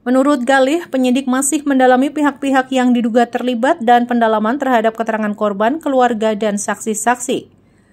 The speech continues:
Terkait hal itu, Koordinator Nasional Perhimpunan Pendidikan dan Guru Satriwan Salim mendesak BINUS International School Serpong membentuk tim pencegahan dan penanganan kekerasan.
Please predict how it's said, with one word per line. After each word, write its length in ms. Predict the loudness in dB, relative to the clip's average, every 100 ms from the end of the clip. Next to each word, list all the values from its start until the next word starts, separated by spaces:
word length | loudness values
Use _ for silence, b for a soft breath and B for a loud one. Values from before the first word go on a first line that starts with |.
| b -6
Terkait 400 | -2 0 0 2
hal 160 | 2
itu, 320 | 0 -2 -2 0
Koordinator 720 | 2 2 0 0 0 2 0
Nasional 560 | 0 -2 -2 -2 0 0
Perhimpunan 560 | -2 -4 -4 -4 -4 -2
Pendidikan 480 | -4 -4 -4 -2
dan 160 | 0 0
Guru 240 | 0 -2
Satriwan 640 | 0 0 0 -2 0 0 0
Salim 400 | 0 0 0 -2
mendesak 560 | -2 0 -2 -4 -4
BINUS 320 | -4 -2 -2 -4
International 720 | -8 -6 -8 -6 -4 -4 -4
School 240 | -6 -8
Serpong 480 | -4 -4 -2 -6 -4
membentuk 560 | -2 0 0 -4 -6 -6
tim 160 | -4
pencegahan 720 | -4 -4 -2 -2 0 0 2
dan 160 | 2 0
penanganan 560 | -2 -4 -4 -4 -6 -6
kekerasan. 640 | -6 -4 -2 0 -2